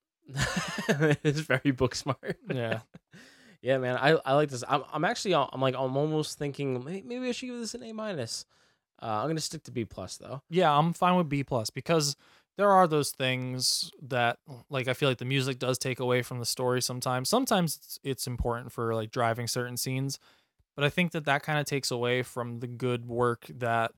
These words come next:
Speaker 2: your writing staff did and your actors are pulling off. Like,
Speaker 1: Mm-hmm.
Speaker 2: all in all,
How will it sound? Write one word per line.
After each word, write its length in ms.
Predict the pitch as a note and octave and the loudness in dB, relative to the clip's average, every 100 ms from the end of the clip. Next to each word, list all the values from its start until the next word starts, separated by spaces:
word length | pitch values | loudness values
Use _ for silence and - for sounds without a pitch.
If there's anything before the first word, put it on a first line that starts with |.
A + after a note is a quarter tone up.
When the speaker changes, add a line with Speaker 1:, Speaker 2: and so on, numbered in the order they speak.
| - | -6
Speaker 2:
your 140 | B2 | 0
writing 400 | A#2+ A#2+ A#2+ A#2 | 4 4 4 0
staff 380 | - A#2+ A2+ A#2 | -2 0 0 0
did 340 | B2 A#2 A#2 | -2 -2 -2
and 420 | - A#2+ A#2 A#2 A2+ | -4 -4 -2 -4 -4
your 560 | A#2+ B2 B2 B2 B2+ - | 0 2 4 4 0 -4
actors 460 | C#3 A3 - A2+ A2 | -2 -2 -2 -6 -6
are 240 | G#2+ A2 B2 D#3 _ - | -6 -8 -10 -16 _ -8
pulling 260 | B2 A#2 A2+ | -4 -2 -2
off. 300 | A2+ A#2 - | -2 -4 -4
Like, 260 | A#2 A#2 | -4 -6
Speaker 1:
Mm-hmm. 140 | A#2 C3 - _ _ - | -8 -16 -18 _ _ -4
Speaker 2:
all 200 | E3+ E3 | 0 2
in 40 | |
all, 280 | C#3 C#3+ A#2+ | 4 4 2